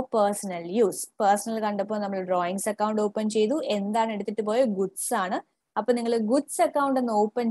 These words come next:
ചെയ്യരുത്, കോമൺ ആയിട്ട് ചെയ്യുന്ന ഒരു മിസ്റ്റേക്ക് ആണ്. പർച്ചേസ് അക്കൗണ്ട് വേണം ഓപ്പൺ ചെയ്യാൻ. ഇനി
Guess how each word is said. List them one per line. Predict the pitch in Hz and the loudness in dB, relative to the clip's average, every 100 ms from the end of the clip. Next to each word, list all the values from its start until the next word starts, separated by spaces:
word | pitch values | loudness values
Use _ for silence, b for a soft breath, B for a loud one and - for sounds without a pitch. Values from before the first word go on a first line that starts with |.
| 220 | 0
ചെയ്യരുത്, | 214 233 220 214 302 240 | 0 0 0 0 0 0
കോമൺ | 214 220 226 | -2 -2 -4
ആയിട്ട് | 220 - | -6 -4
ചെയ്യുന്ന | 220 208 208 | -4 -2 -4
ഒരു | 208 | -6
മിസ്റ്റേക്ക് | 190 - 226 220 202 | -8 -4 -2 -2 -2
ആണ്. | 190 277 - _ _ - | -4 -6 -8 _ _ 0
പർച്ചേസ് | 269 269 269 294 277 254 | 2 2 2 -2 0 -2
അക്കൗണ്ട് | 214 202 202 190 | -2 -4 -2 -4
വേണം | 180 185 294 - | -4 -4 -4 -2
ഓപ്പൺ | 185 - 185 185 | -4 -2 -4 -4
ചെയ്യാൻ. | 156 151 202 165 _ _ _ _ _ | -6 0 0 0 _ _ _ _ _
ഇനി | 311 | 2